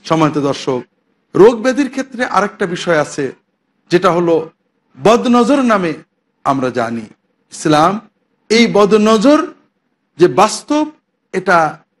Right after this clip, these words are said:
স্বীকার করে। "আল আইনু হক", রাসূলুল্লাহ সাল্লাল্লাহু আলাইহি ওয়াসাল্লাম বলেছেন, "চোখের দৃষ্টির ভিতরে ঈর্ষা মানুষকে প্রভাবিত করতে পারে, এটা সত্য।" কাজেই এজন্য আমাদেরকে উভয় দিক থেকে সতর্ক হতে হবে।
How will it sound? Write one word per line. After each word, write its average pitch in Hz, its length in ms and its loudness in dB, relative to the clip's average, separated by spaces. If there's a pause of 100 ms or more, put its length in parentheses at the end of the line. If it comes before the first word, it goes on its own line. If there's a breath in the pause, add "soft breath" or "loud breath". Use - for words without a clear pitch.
স্বীকার - 260 -6
করে। - 360 -18 (340)
"আল 135 160 0
আইনু 185 380 2
হক", 208 200 0 (760)
রাসূলুল্লাহ 143 60 -4
সাল্লাল্লাহু 160 100 -8
আলাইহি 147 100 -2
ওয়াসাল্লাম 135 280 -4
বলেছেন, 135 480 -4 (680)
"চোখের 247 500 2
দৃষ্টির 254 640 -2
ভিতরে 247 640 2 (240)
ঈর্ষা 240 640 0 (180)
মানুষকে 147 440 -2
প্রভাবিত 185 460 0
করতে 254 340 -4
পারে, 269 240 -6
এটা 196 100 -12
সত্য।" - 360 -8 (960)
কাজেই 160 460 2 (500)
এজন্য 285 340 4
আমাদেরকে 269 680 0 (880)
উভয় 302 460 4
দিক 277 280 -6
থেকে 262 160 -6
সতর্ক 175 380 -8
হতে 131 200 -8
হবে। 110 200 -10